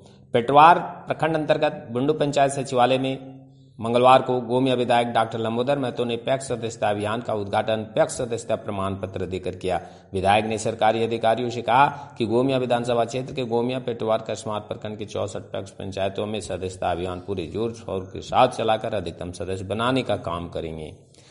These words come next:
पैक्स की सदस्यता ग्रहण करने वाले शीना नायक, रितेश सिन्हा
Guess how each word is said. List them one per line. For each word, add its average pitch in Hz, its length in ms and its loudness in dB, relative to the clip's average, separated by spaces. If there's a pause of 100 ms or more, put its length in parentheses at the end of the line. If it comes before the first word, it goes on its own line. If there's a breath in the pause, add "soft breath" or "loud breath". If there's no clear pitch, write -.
(280 loud breath)
पैक्स 151 300 6
की 156 200 0 (380)
सदस्यता 151 480 4
ग्रहण 135 300 2
करने 120 300 0
वाले 117 380 2 (200)
शीना 104 400 -6
नायक, 101 320 -2 (380)
रितेश 104 480 -4
सिन्हा 98 300 -6